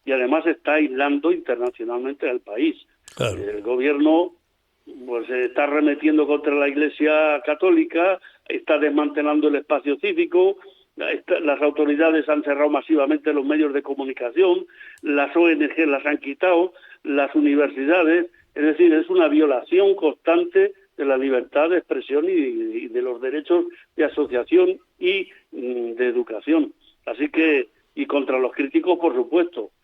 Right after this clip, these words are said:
Speaker 1: es así,
Speaker 2: Claro.
Speaker 1: ¿eh? Por ejemplo, eh, eh, en febrero el gobierno despojó a trescientas diecisiete personas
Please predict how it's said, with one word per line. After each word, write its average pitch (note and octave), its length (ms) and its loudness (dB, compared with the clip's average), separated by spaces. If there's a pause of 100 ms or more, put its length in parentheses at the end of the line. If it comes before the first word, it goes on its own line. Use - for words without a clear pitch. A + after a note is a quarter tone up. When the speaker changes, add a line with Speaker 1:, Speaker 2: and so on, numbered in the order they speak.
(200)
Speaker 1:
es A#2+ 200 -8
así, C#3 440 0
Speaker 2:
Claro. A2+ 140 -4
Speaker 1:
¿eh? D#3 140 -6 (280)
Por C3 120 0
ejemplo, E3 440 0 (640)
eh, - 40 -6 (120)
eh, C3 180 0
en B2+ 100 -4
febrero D3 400 2
el F3 80 4
gobierno D3+ 340 2
despojó D#3+ 640 0
a C#3 100 0
trescientas F3+ 540 0
diecisiete E3+ 480 2
personas E3 420 -2